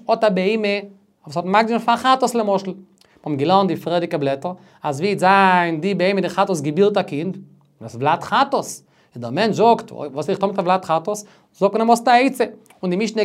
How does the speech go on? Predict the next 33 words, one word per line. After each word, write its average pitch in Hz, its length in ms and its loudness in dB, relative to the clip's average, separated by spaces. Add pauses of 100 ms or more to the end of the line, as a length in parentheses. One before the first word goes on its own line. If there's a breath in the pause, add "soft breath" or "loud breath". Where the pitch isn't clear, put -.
(120)
טאקע 190 220 0
מחדש 180 480 2
דא, 185 100 2 (140)
מיט 139 100 -10
גאט 175 220 2
למעשה 185 340 2
א - 20 0
פאר 190 160 0
בלייבט 170 180 0
צוריק 214 160 -2
א 185 40 2
מחלוקת 170 540 0
אין 202 80 -2
דעם, 233 200 0 (360 loud breath)
און 151 140 -8
דא 214 140 2
שטייט 220 220 0
ווי 240 60 -2
דער 220 80 0
מאן 196 140 0
דאמר, 202 440 4 (240 loud breath)
אז 147 100 -4
דער 147 120 0
בלייבט 214 280 2
חטאת 233 200 4
ווערט 202 300 2
נישט 240 180 -6
אייליק 214 260 2
גלייך, 190 260 4
ווייל 190 120 4
ער 175 60 4
ווערט 185 200 6
נוצר, 160 420 -2